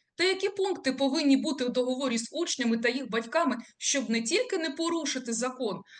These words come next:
а ще й отримати податкові пільги на навчання. Отже,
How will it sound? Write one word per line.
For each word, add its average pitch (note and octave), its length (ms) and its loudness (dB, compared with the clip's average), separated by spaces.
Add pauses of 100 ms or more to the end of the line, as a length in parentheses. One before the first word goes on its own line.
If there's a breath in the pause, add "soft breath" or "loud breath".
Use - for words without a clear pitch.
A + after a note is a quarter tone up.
(160 loud breath)
а B3+ 120 4
ще G4 180 2
й G4 60 2
отримати C#4 560 0 (160)
податкові B3 540 0
пільги A#3 340 -2
на G#3+ 100 -2
навчання. A3 640 -2 (1040)
Отже, C#4+ 480 0